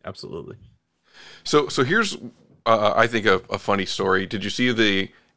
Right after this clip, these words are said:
Speaker 2: N F T group bought a copy of Dune, like, an old, like, early copy of the book Dune, and they thought that,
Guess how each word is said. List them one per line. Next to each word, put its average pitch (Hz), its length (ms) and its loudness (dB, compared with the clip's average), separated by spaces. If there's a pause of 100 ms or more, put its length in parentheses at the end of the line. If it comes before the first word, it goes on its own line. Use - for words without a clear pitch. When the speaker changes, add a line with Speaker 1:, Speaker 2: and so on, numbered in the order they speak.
Speaker 2:
N 135 160 2
F 135 160 2
T 151 140 -4
group 131 260 -2
bought 123 160 6
a 113 60 0
copy 120 400 0
of 95 120 0
Dune, 107 260 0
like, 98 180 2
an 92 120 -6
old, 104 500 2 (120)
like, 98 300 -6
early 104 540 2 (1080)
copy 117 420 2
of 95 140 -4
the 95 100 -2
book 101 320 -4
Dune, 107 420 -2 (460)
and 101 360 0
they 101 220 0
thought 104 320 2
that, 98 160 0